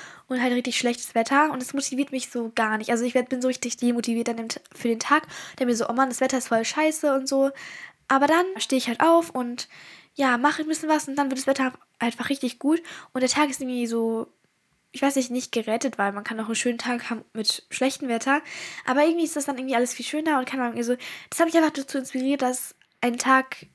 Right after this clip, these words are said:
schlecht starten kann, aber trotzdem noch gut werden kann. Also man kann aus jedem Tag was rausholen. Keine Ahnung, ich fand's irgendwie mega schön zu sehen, dass auch das Wetter noch so geändert wurde. Es klingt jetzt ein bisschen lächerlich, so diese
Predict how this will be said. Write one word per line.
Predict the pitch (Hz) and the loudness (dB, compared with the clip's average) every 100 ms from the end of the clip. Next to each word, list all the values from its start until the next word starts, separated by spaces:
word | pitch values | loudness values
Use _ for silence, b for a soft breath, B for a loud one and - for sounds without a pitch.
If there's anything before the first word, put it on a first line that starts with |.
| _ - | _ -6
schlecht | - 269 - - | 0 0 0 0
starten | 269 277 302 | 4 4 2
kann, | - 294 | -6 -2
aber | 240 | -2
trotzdem | - 254 262 226 | -2 -2 -2 -2
noch | 220 - | -4 -6
gut | 254 - | -6 -2
werden | 220 | -4
kann. | 233 | -2
Also | 220 233 | -4 -2
man | 233 | -4
kann | 254 | -4
aus | 233 - | -4 -2
jedem | 262 | -2
Tag | - 233 | -4 -6
was | 214 - | -6 -2
rausholen. | 233 - 277 311 B B B - | -2 -2 -2 -4 B B B -2
Keine | 269 233 | 2 2
Ahnung, | 233 | 0
ich | - | -4
fand's | 247 - | -4 -4
irgendwie | 233 | -6
mega | 226 226 226 | -4 -2 -2
schön | - 240 | -2 -4
zu | - | -6
sehen, | 233 226 | -6 -6
dass | 233 | -4
auch | 220 | -6
das | 220 | -4
Wetter | 226 220 | -4 -2
noch | 208 202 | -4 -6
so | - 214 - | -4 -4 -4
geändert | - 208 226 240 | -6 -4 -4 -2
wurde. | 247 262 B B B B - | 0 0 B B B B -6
Es | 247 - - | -4 -4 -8
klingt | - 285 | -4 -2
jetzt | 269 | 0
ein | |
bisschen | - 226 | -2 0
lächerlich, | 233 262 262 262 | 2 4 2 2
so | |
diese | 247 247 247 240 | 0 2 2 0